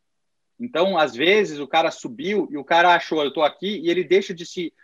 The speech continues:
de se dedicar a entender nas coisas que trouxeram ele até ali e valorizar isso pra criar novas. Então, exemplo, eu a vida inteira olhei pra mim e me desafiei.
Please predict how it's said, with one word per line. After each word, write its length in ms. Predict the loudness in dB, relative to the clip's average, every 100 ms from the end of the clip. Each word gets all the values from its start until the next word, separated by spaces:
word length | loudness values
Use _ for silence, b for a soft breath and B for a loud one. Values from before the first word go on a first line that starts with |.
| _ _
de 100 | -18
se 140 | -10 0
dedicar 440 | 0 0 -2 2
a 80 | 2
entender 440 | 0 -6 -6 -4
nas 220 | -4 -4 -4
coisas 300 | -6 -6 -8
que 120 | -8
trouxeram 440 | -6 -2 2 2
ele 100 | 2
até 180 | 0 0
ali 240 | -2 -2
e 40 | 0
valorizar 560 | 0 2 0 2 2
isso 340 | 2 0 -6 -8
pra 140 | -2 -2
criar 280 | 2 2 2
novas. 480 | 0 -2 -6 -12 _ _ _ _ _
Então, 340 | -2 0 0 0
exemplo, 560 | 0 4 4 2 -4 -14 _ _ _
eu 120 | 2
a 60 | 2
vida 180 | 2 0
inteira 300 | 4 4 4
olhei 200 | 4 2
pra 180 | 0
mim 260 | -2 -6 -8
e 40 |
me 120 | -8 -4
desafiei. 580 | -2 0 0 -2 -4